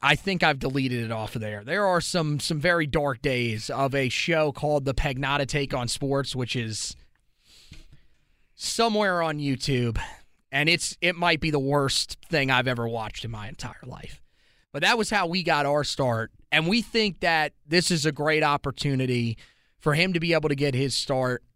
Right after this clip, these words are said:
for him to write about a team that he loves.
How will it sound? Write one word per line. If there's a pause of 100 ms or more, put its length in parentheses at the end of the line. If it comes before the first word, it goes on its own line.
for
him
to
write
about
a
team
that
he
loves.